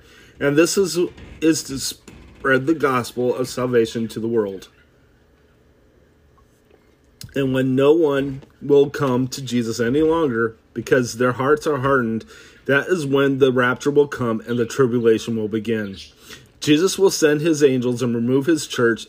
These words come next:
and then God's wrath will come. But if you are saved by the grace of God, of Jesus Christ, you don't have to worry about it. God sent, doesn't want anyone to perish, not one person.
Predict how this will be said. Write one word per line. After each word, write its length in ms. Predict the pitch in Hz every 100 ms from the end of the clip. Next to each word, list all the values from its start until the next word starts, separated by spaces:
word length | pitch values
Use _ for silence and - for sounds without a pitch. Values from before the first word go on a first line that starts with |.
| -
and 200 | 120 117
then 240 | 120 117
God's 500 | 113 113 117 117 113
wrath 400 | 110 107 107 107
will 180 | 110 107
come. 400 | - 107 95 85 _ _ - - - _
But 160 | 135 131
if 160 | 131
you 140 | 143 185
are 100 | 202
saved 400 | - 165 160 143
by 140 | 139
the 100 | 131
grace 360 | 117 127 143 170
of 160 | 156
God, 260 | 143 143 - -
of 160 | 147
Jesus 320 | 123 127 131 143
Christ, 540 | 175 156 110 - - - - -
you 100 | 160
don't 420 | 165 170 165 104 101
have 340 | - 139 139
to 100 | -
worry 260 | 143 127 123
about 320 | 107 104 92
it. 120 | 90 - _ _ _ - - _ _
God 440 | 113 131 135 165 165
sent, 400 | - 147 139 131
doesn't 460 | 135 131 160 113
want 240 | 120 120 117 _ 127
anyone 380 | 123 143 147
to 80 | 147
perish, 420 | 135 131 117 113
not 320 | 120 117 117 120
one 160 | 113
person. 500 | 107 127 117 98 87